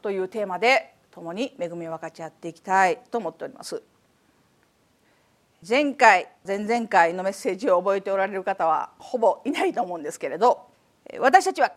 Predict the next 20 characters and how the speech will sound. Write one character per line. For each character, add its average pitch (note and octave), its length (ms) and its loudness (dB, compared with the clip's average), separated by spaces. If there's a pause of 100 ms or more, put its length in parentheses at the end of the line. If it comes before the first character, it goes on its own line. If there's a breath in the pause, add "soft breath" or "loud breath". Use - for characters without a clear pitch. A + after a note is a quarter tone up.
変 D4 200 2
え D4 40 2
ら D4 120 2
れ C#4 120 4
な C#4 140 -2
け A#3 160 -4
れ C4+ 100 4
ば C#4+ 160 6
な F3+ 80 -4
り E3+ 80 -8
ま C#3 140 -14
せ D3+ 180 -8
ん。 C#3+ 140 -14 (1300)
ク C#4+ 80 -6
リ C#4 100 -2
ス - 40 -10
チ - 140 2
ャ A3 100 8
ン E3 120 -10 (300)
の D4+ 320 6